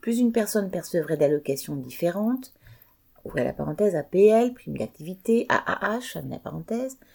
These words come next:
plus sa note serait mauvaise, entraînant un risque accru de contrôle. Afin de convaincre les employés de se lancer dans cette traque, la direction de la caf prend désormais en compte dans le calcul de leur prime d'intéressement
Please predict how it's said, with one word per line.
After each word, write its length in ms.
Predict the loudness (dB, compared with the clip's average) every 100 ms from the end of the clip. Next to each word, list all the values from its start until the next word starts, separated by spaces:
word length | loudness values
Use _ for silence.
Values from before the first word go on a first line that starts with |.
| _ _ _ -2
plus 180 | 0
sa 220 | 4 6 6
note 260 | 4 0
serait 300 | -2 2 2
mauvaise, 580 | 2 4 6 4 2 -8 -12 _ _
entraînant 520 | -4 -4 -2 4 4 2
un 180 | -2 -4
risque 360 | -4 -4 -6 0
accru 520 | 2 2 -4 -2 0
de 100 | -2
contrôle. 640 | -4 -4 -6 -6 -6 -6 -12 _ _ _ _ _ -20 _ _ -4
Afin 300 | -2 0 -2
de 100 | -2
convaincre 480 | 0 2 0 2
les 140 | 0 0
employés 460 | -2 0 2 2
de 100 | 2
se 160 | 0 -2
lancer 280 | -4 -2 -4
dans 120 | -4
cette 260 | -6 -10 -10
traque, 460 | -2 -2 -2 -8 -8 -18 -20 -2 8
la 120 | 8
direction 380 | 8 2 2 4
de 100 | 6
la 140 | 4
caf 400 | 4 2 2 -6
prend 120 | -6 -2
désormais 420 | 2 2 2 0
en 100 | -4
compte 300 | -2 2 2
dans 100 | 2
le 100 | 0
calcul 400 | -2 -2 -4 -2
de 80 | 0
leur 200 | 0 -4
prime 260 | -4 -2
d'intéressement 680 | -2 -4 -8 -6 -4 0 0